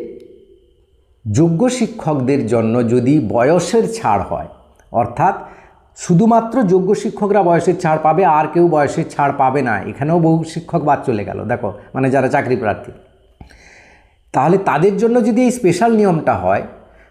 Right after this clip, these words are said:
তাহলে এক্সপিরিয়েন্সের নাম্বার শুধু যোগ্য শিক্ষকরা পাক, আর কেউ যেন না পায়। কারণ তারা বলতে চাইছেন যে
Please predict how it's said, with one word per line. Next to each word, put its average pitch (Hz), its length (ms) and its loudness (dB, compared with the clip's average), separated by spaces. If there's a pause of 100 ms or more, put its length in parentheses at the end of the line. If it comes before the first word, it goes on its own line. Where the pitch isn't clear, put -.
(120)
তাহলে 165 380 4
এক্সপিরিয়েন্সের 226 800 0
নাম্বার 220 380 2
শুধু 214 360 0
যোগ্য 170 320 2
শিক্ষকরা 226 600 -2
পাক, 170 280 0 (180)
আর 165 260 0 (140)
কেউ 175 200 4
যেন 160 200 2
না 123 200 0
পায়। 78 260 -4 (760)
কারণ 190 260 2 (360)
তারা 151 260 0
বলতে 131 420 -2
চাইছেন 101 400 -4
যে 185 100 2